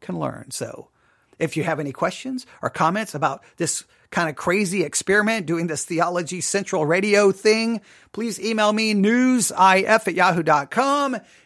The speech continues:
If you think it's a good idea, bad idea, if you, if you're indifferent, whatever, let me know. And if you have any comments, questions about any of the, you know, things I'm pulling from the dusty library, from the, you know, from the basement, um, let me know, and, uh,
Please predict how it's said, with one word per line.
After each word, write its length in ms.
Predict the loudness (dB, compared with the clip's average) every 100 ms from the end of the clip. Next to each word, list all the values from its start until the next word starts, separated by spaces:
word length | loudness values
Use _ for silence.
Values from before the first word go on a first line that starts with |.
| -10
If 100 | -8
you 80 |
think 180 | -6 -6
it's 80 | -8
a 60 | -4
good 140 | -2
idea, 280 | -2 -2 -2
bad 220 | 0 0
idea, 360 | 0 -2 -2 -4
if 140 | -8
you, 120 | -10 -8
if 160 | -6
you're 120 | -6
indifferent, 600 | -4 -2 0 -2 -4 -10 -4
whatever, 420 | -2 0 -2 -4
let 200 | -6 -8
me 60 | -6
know. 340 | -4 -2 -4 -10 -20 _
And 100 | -8
if 80 | -4
you 80 |
have 160 | -4 -4
any 440 | -2 -2 -2 -6 -16 _ _ _ 0
comments, 420 | 2 2 0 -4
questions 480 | -4 -2 -2 -8 -6
about 240 | -4 -4
any 280 | -6 -6 -6
of 300 | -6 -6 -6
the, 240 | -8 -8 -12 _ _ _ _ -20 -20 -10
you 140 | -10
know, 80 | -10
things 360 | -4 -2 -2 -2
I'm 140 | -4
pulling 380 | -4 -2 -2 -2
from 220 | -2 -2
the 60 | -2
dusty 560 | -2 -2 -2 -2 0
library, 460 | 2 2 2 0 -2
from 220 | 0 2
the, 180 | 2 0 -4 -20 -2
you 80 | 2
know, 100 | 2
from 280 | 4 2 4
the 60 |
basement, 760 | 0 2 4 2 -2 -6 -8 -16 _ _ -2
um, 380 | 4 6 4 4
let 180 | 4 4
me 140 | 2
know, 400 | 2 2 -2 -4 -4
and, 260 | -4 -2 -2
uh, 240 | -4 -6